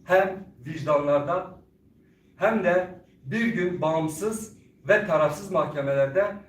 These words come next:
ve ulu-, uluslararası hukuk mekanizmaları, yargı mekanizmaları önünde tıpkı işit barbarları gibi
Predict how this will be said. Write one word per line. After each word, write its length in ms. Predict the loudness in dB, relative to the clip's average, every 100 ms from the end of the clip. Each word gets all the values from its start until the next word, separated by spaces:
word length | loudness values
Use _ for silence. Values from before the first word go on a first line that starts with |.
| 2
ve 260 | 2 2
ulu-, 300 | -2 -2 -2
uluslararası 840 | -6 -10 0 2 4 2 -2 -8 -10 -12 -20 _ _ _ -12
hukuk 380 | -8 -6 -6 -8 -16 -20 _
mekanizmaları, 880 | -6 -2 0 -2 -2 -4 -2 -2 2
yargı 300 | 2 4 2
mekanizmaları 760 | 0 0 -4 -6 -6 -4 -2 -4
önünde 680 | -6 -8 -8 -6 -8 -10 -20 -20 -20 -20 _ -6
tıpkı 680 | -4 -4 -6 -2 -2 -2 -10 -12
işit 360 | -6 -4 -4 -2
barbarları 640 | 0 2 0 0 -2 -2
gibi 440 | -8 -8 -8 -10